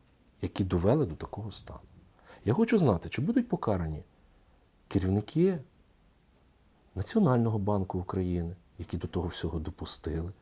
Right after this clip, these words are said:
які впро-, провадили оце рефінансування, які не слідкували за тим. Чи будуть покарані чиновники Міністерства фінансів? Чи будуть покарані, е, представники уряду,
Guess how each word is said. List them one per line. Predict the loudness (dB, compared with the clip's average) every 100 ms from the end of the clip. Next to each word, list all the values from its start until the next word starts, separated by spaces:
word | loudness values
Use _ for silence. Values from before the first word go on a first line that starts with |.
| _ _ _ _ -8
які | -4 -4
впро-, | -2 4 6 4
провадили | 6 6 8 6 6 6
оце | 4 4 2
рефінансування, | 2 0 -2 -2 -4 -2 -2 -4 -8 -20 -12
які | -4 0
не | 2
слідкували | 0 -4 -4 -6 0 2 2
за | 0 -6
тим. | -6 -6 -8 _ _ -20 -20 -12
Чи | 0
будуть | 6 8 8
покарані | 8 6 4 6 4 0 -14 -20 -20 -2
чиновники | 4 6 6 6 4
Міністерства | 2 0 2 0 0 -6
фінансів? | -6 -8 -2 0 0 -2 -8 -10 -16 _ _ _ _ _ _ _ _ _ _ _ _ _
Чи | -2 4
будуть | 4 4
покарані, | 0 6 6 8 4 2
е, | 0 -4 -8 -8 -8 -10 -8
представники | -6 -2 2 2 4
уряду, | 4 4 4 6 6 2